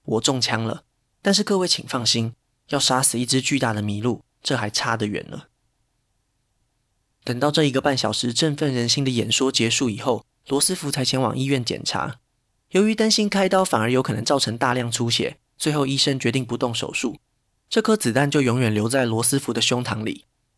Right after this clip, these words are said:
这种坚毅勇猛的形象，再一次带给支持者无比的信心。那这段时间的塔夫特在干嘛呢？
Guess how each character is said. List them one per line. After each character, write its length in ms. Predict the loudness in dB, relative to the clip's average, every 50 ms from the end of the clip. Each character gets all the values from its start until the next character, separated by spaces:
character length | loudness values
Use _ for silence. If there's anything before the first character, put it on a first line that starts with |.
| _ _
这 100 | -4 -2
种 240 | -2 0 -2 -2 0
坚 260 | 0 0 2 2 2
毅 200 | 2 2 2 2
勇 200 | 0 0 0 0
猛 140 | 0 -2 -2
的 80 | 0 0
形 180 | 0 0 0
象， 280 | 0 -2 -2 -2 -4 -8 _ _ _ _ _
再 140 | -2 -2 -2
一 60 | 0
次 180 | 0 0 0 0
带 140 | 0 -2 -2
给 120 | -2 -4
支 200 | -2 0 0 2
持 160 | 2 0 0
者 180 | 0 -2 -2 -4
无 160 | -6 -6 -6
比 160 | -4 -4 -4
的 100 | -2 -2
信 220 | 0 0 0 0 0
心。 300 | 0 0 0 -4 -8 -12 -16 _ _ _ _ _ _ _ _ _ _ _ _ _ _ _ _ _ _ _ _ _ _ _ _ _ _ _ _ _ _ -4
那 100 | -2 2
这 140 | 2 2 2
段 120 | 4 2
时 200 | 2 2 2 2
间 100 | 2 0
的 80 | 0 0
塔 160 | -2 -4 -4
夫 140 | -4 -2 0
特 120 | 0 0
在 120 | 0 0
干 180 | 0 0 -2 -2
嘛 200 | -4 -6 -6 -6
呢？ 200 | -6 -6 -6